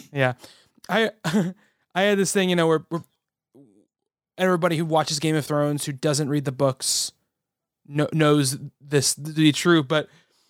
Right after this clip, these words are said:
you know, you have the people who, I'm, and I've been this person on just about every other thing I've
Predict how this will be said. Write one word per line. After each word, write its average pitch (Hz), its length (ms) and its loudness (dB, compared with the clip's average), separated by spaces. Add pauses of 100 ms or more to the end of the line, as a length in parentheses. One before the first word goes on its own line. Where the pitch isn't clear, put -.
(180)
you 196 100 -2
know, 190 80 2
you 180 160 2
have 190 720 0
the 175 120 -2
people 180 580 0
who, 170 160 2
I'm, 170 280 0
and 185 80 0
I've 180 120 2
been 185 100 0
this 170 100 -2
person 170 680 0
on 151 280 0
just 185 160 -6
about 160 160 0
every 170 160 0
other 160 140 0
thing 165 140 -2
I've 143 120 2